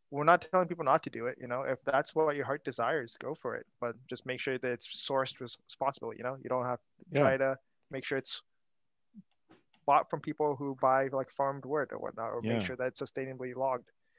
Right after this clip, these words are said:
Speaker 2: Yeah,
Speaker 1: And
Speaker 2: just accept the fact that you've now rid, like, a thousand Canadians of, like, a healthy oxygen supply. You know, it's okay. Do what, do what you
Speaker 1: <laughs>
Speaker 2: want. No,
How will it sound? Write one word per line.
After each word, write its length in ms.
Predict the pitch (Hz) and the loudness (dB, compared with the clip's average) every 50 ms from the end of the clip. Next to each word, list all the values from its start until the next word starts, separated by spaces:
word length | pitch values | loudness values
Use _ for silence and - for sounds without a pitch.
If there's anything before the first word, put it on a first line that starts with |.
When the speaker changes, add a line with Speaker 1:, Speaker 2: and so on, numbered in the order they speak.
| _ _ - - - _ - | _ _ -20 -20 -10 _ 4
Speaker 2:
Yeah, 180 | 139 175 175 | 6 6 6
Speaker 1:
And 80 | 117 - | 6 6
Speaker 2:
just 180 | 151 147 - - | 6 4 4 2
accept 300 | 135 - - 147 - - | 2 6 4 4 4 4
the 80 | 120 | -2
fact 300 | - - 147 143 - - | 4 6 6 6 6 4
that 100 | - 98 | -2 -2
you've 220 | 95 95 98 92 101 | 0 0 0 0 2
now 200 | 107 107 107 104 | 2 4 4 4
rid, 420 | 98 92 95 110 120 110 87 87 | 4 4 4 6 4 4 4 0
like, 200 | 92 92 92 - | -6 -4 -4 -4
a 40 | 101 | -2
thousand 420 | - 107 104 110 107 101 110 107 | 2 4 4 4 4 4 2 0
Canadians 460 | 95 101 107 127 143 113 95 92 87 | 0 2 2 2 2 2 -2 -4 -2
of, 180 | 95 92 92 87 | -4 -4 -4 -2
like, 200 | 95 90 - - | -4 -4 -4 -4
a 140 | 95 92 87 | -4 -4 -2
healthy 320 | - 113 107 - - 110 110 | -2 -2 -2 0 2 2 2
oxygen 380 | 117 - - 110 95 98 92 - | 2 0 -2 -4 -4 -4 -4 -6
supply. 280 | - 87 - 95 92 101 | -8 -10 -8 -8 -8 -6
You 100 | 95 117 | -2 0
know, 120 | 151 202 220 | 2 4 4
it's 140 | 208 - 220 | 4 4 4
okay. 300 | 208 - 214 147 98 - - | 4 4 4 0 0 0 -2
Do 100 | - 175 | -4 -2
what, 80 | 202 - - - - 170 - | 0 0 0 2 2 0 2
do 80 | - 170 | 4 2
what 140 | 147 - - | 2 2 0
you 60 | 175 | -2
Speaker 1:
<laughs> 40 | 175 | -2
Speaker 2:
want. 200 | 135 92 95 95 | -2 -4 -6 -6
No, 80 | 101 | -6